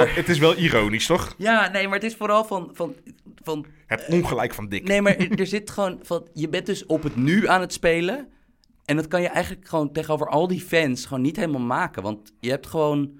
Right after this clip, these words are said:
Speaker 2: Je hebt een paar spelers die, eh, topploegmateriaal zijn... Senesi, Ver, Berghuis zijn natuurlijk
Speaker 1: Ja.
Speaker 2: dan de drie die er echt... echt
Speaker 1: Maar, maar daarvan
Speaker 2: en
Speaker 1: is
Speaker 2: Haps.
Speaker 1: eigenlijk, eh, Senesi nog echt, echt relatief jong, dus echt nog goed
Speaker 2: Ja.
Speaker 1: te verkopen.
Speaker 2: En, maar dat je dan...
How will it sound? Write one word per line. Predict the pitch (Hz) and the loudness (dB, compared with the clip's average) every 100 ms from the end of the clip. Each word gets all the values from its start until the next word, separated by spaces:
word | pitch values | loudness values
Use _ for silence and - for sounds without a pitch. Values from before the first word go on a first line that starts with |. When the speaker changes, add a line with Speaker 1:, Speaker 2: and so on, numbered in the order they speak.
| _ _ _ _ _ | _ _ _ _ _
Speaker 2:
Je | 117 | -2
hebt | 147 | 0
een | 185 | 0
paar | 185 175 240 | 2 2 2
spelers | - 185 175 160 | 0 0 0 -2
die, | 151 - - - - | -6 -10 -14 -20 -18
eh, | - - | -16 -4
topploegmateriaal | 151 160 208 202 - 190 190 180 170 175 | -2 0 -2 -2 -2 -4 -4 -4 -4 -4
zijn... | 165 240 302 - _ _ _ _ | -6 -6 -8 -14 _ _ _ _
Senesi, | - 127 120 120 120 117 | -6 0 0 0 -2 -4
Ver, | 117 110 101 | -2 -2 -2
Berghuis | 104 110 - 104 | -4 -4 -4 -6
zijn | 113 | -6
natuurlijk | 104 104 98 | -8 -8 -6
Speaker 1:
Ja. | 101 | -6
Speaker 2:
dan | 101 | -8
de | 101 | -8
drie | 104 | -8
die | 101 | -8
er | - | -8
echt... | 107 - _ _ | -10 -10 _ _
echt | 127 135 | -4 -2
Speaker 1:
Maar, | 151 | 0
maar | 151 160 | 2 2
daarvan | 160 156 | 4 2
Speaker 2:
en | 117 | 2
Speaker 1:
is | |
Speaker 2:
Haps. | 107 | 2
Speaker 1:
eigenlijk, | 104 165 165 - - | 2 2 0 -4 -10
eh, | 156 156 | -4 -4
Senesi | 151 156 160 175 156 | -2 -2 -2 -2 -4
nog | - | -4
echt, | 143 - - | -4 -6 -8
echt | 127 | -10
relatief | 117 139 131 123 147 113 | -2 0 2 0 -4 -2
jong, | 135 123 | -2 -2
dus | 117 113 | -4 0
echt | 127 - | 0 0
nog | 131 | -2
goed | - | 2
Speaker 2:
Ja. | 143 | 4
Speaker 1:
te | 110 | 4
verkopen. | 120 113 143 - - - | 2 0 0 -4 -10 -4
Speaker 2:
En, | 156 160 156 - | -2 -2 -4 -2
maar | 151 | -2
dat | 170 185 | 0 -2
je | |
dan... | 185 175 170 | 0 0 -2